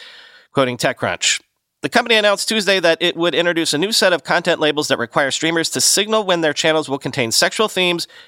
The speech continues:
graphic violence, drugs, intoxication, or excessive tobacco use, gambling, or, quote, significant profanity or vulgarity.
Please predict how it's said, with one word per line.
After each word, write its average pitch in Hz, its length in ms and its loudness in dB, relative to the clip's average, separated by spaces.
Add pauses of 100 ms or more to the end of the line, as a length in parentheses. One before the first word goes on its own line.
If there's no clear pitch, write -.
graphic 175 360 0
violence, 151 420 0 (120)
drugs, 180 380 2
intoxication, 143 920 -2
or 113 120 0
excessive - 420 -2
tobacco 165 360 -2
use, 160 320 0 (360)
gambling, 208 500 0
or, 156 200 0
quote, 151 240 -2
significant 185 520 0
profanity 151 540 0
or 139 80 0
vulgarity. 127 640 0